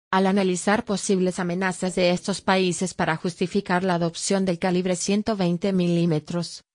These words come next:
la publicación explica que Argentina y Perú tienen fronteras con Chile, un adversario histórico que está equipado con Leopard dos. Colombia, por su parte, tiene una frontera en disputa con la vecina Venezuela,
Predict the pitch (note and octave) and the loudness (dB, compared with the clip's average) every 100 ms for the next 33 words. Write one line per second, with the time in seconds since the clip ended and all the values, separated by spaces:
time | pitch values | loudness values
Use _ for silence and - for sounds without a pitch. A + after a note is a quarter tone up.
0 | - F#3+ F3+ F3 F3+ F3 E3+ - G#3+ A#3 | -2 -2 0 -2 -2 -2 -4 0 0 -2
1 | - G3+ F3+ F#3+ E3+ E3+ E3 E3 D#3 F#3 | -4 -2 0 -2 -2 -4 -2 -2 0 2
2 | G3 G3+ D#3+ G3 - F#3 G3 F3+ G3+ F#3+ | 0 2 2 2 2 0 0 0 -2 0
3 | E3 E3 - E3 E3 - C3+ C3+ F3+ _ | 0 0 0 -2 -2 0 0 2 -2 _
4 | - G#3 A3+ G#3+ G3+ F#3 - F3 F#3 G3 | 0 4 4 4 0 -2 0 0 2 0
5 | - F#3+ D#3+ - F#3 F3+ - G#3 A3 G3 | 0 0 0 -2 -4 -4 -2 -2 0 -2
6 | - F3+ F3 F3 D#3 D#3 F#3+ E3 D#3+ D#3 | 0 0 2 0 0 2 2 2 -2 -2
7 | B2 - - - _ _ _ _ _ _ | -4 -4 -10 -14 _ _ _ _ _ _
8 | - F3 F3+ D#3 C#3 C3 - _ - G3 | 2 4 4 2 -2 -6 -10 _ 0 0
9 | - E3 F3+ E3+ D#3 D3+ C#3+ _ - A3+ | 0 -2 2 0 0 -6 -8 _ 0 2
10 | A#3+ A#3+ G#3+ A3 - G3+ F3+ F3+ F#3 F3 | 4 4 2 2 -2 -2 0 0 0 -2
11 | E3+ - - G3+ F#3+ - E3 D#3+ D#3+ F#3+ | -4 -6 -4 -2 -2 0 0 0 -2 0
12 | F#3+ F3+ E3+ E3 E3 C#3 C3+ - | 0 2 0 0 -2 -2 -4 -8